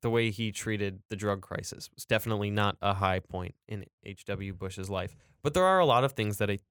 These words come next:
I think he did especially well, like foreign policy, and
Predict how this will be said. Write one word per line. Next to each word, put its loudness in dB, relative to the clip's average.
I -2
think -4
he -2
did 0
especially -6
well, -2
like -6
foreign -2
policy, -6
and -14